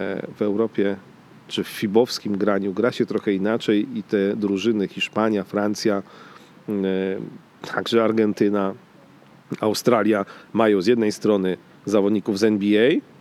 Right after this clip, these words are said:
ale z drugiej strony mają też świetnych graczy, czasami też grających w N B A, którzy o wiele lepiej tak naprawdę czują się właśnie na tym trochę mniejszym boisku,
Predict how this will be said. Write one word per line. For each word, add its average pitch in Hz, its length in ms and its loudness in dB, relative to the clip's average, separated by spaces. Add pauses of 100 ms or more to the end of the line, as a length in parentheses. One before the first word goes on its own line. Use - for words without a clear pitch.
(320)
ale 98 120 2
z 95 60 -6
drugiej 110 240 2
strony 107 280 -2
mają 104 180 0
też 101 160 -2
świetnych 113 420 0
graczy, 107 340 0
czasami 135 400 2
też 117 180 0
grających 110 440 0
w 107 60 2
N 107 140 2
B 95 80 -6
A, 110 280 2 (420)
którzy 107 480 2 (260)
o 107 100 -2
wiele 123 260 4
lepiej 113 560 2
tak - 180 -6
naprawdę 107 460 0
czują 107 340 2
się 98 300 -2 (260)
właśnie 104 260 -2
na 95 100 -2
tym 101 140 -6
trochę 101 260 -2
mniejszym 120 360 0
boisku, 135 500 2